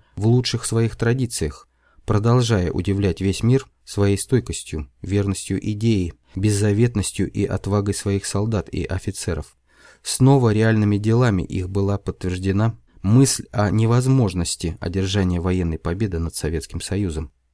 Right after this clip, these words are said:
Нередко критикуются сейчас способы ведения боевых действий. Военных упрекают в том, что, захватив с боем какой-либо объект, они впоследствии передавали его афганским братьям по оружию,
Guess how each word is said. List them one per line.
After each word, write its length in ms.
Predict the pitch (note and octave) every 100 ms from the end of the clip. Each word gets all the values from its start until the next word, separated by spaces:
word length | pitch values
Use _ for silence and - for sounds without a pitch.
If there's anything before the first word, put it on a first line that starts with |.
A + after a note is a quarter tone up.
| _ _ _ _ _ _ _ _ -
Нередко 460 | A#2 D3 D#3 A#2+
критикуются 680 | A#2 A2+ A#2+ A#2+ C#3 C3 A2+
сейчас 420 | - A2 - G#2
способы 540 | - - G#2+ G#2 G#2+ G2
ведения 420 | G#2+ G#2+ F2+ F2+
боевых 420 | F#2+ F#2+ F#2 F2
действий. 500 | G#2 G2 - E2 D#2+ _ _ _ _ _ -
Военных 500 | G2 A#2+ C3+ B2+ A2+
упрекают 520 | A2 A2+ - A#2 G#2
в 40 |
том, 300 | - D3 B2 _
что, 220 | - A2 G#2
захватив 500 | A2+ A2+ A#2 A#2+ G2
с 140 | F#2
боем 340 | A2+ A#2+ F#2+
какой-либо 560 | - G2 - F#2+ G2 G2
объект, 480 | G#2 B2+ - - - _ _ -
они 180 | - C#3
впоследствии 840 | - B2 - C3+ B2+ - A2+ G#2+
передавали 640 | G2 A2 A2+ B2 B2 G2 F2+
его 400 | F#2 A#2 A#2+ - -
афганским 600 | G2+ G#2 G#2+ G2+ G2 G2+
братьям 280 | G#2 F#2 F#2+
по 200 | G#2+ A#2+
оружию, 460 | A#2 E2+ E2 D#2